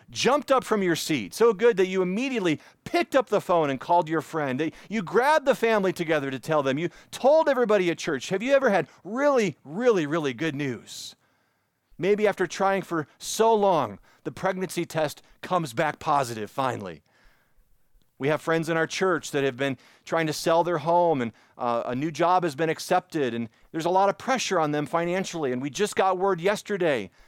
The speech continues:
that their home has now received an offer, and there's somebody else who's interested and somebody else who's checking it out today.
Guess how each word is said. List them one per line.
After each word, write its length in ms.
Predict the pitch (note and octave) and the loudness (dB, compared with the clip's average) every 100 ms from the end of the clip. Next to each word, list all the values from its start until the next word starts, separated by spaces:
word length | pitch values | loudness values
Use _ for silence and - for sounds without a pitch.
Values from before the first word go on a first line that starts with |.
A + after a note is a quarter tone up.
| _ _ | _ _
that 160 | D#3 - | -6 -2
their 140 | E3+ | -4
home 440 | - G3 G3+ F3 C3 | -2 2 2 0 -4
has 200 | D3 C#3 | -8 -4
now 240 | E3+ F3+ | 0 0
received 420 | E3 - F#3+ F3+ | 0 -4 -8 -6
an 100 | F3 - | -6 -2
offer, 560 | F3+ G3+ - E3+ G#2 - _ _ _ _ _ | 0 0 0 -4 -4 -12 _ _ _ _ _
and 140 | D3 | -4
there's 140 | E3+ D3+ | -4 -2
somebody 360 | G3+ G3+ F#3+ | 0 0 2
else 220 | F#3+ G#3+ - | 2 2 -2
who's 160 | F#3 | -4
interested 460 | F#3 - F3+ - E3+ | -4 -4 -6 -4 -4
and 100 | C#3+ | -2
somebody 320 | G3 G3 F#3 | -2 0 2
else 220 | G3 G3 | 2 0
who's 100 | F3+ | -6
checking 380 | - F#3+ F#3+ F#3+ | -4 -4 -4 -2
it 80 | F#3+ | 0
out 180 | F#3+ - | 0 -2
today. 480 | F3 G3 G#3 F3 | 0 0 2 -2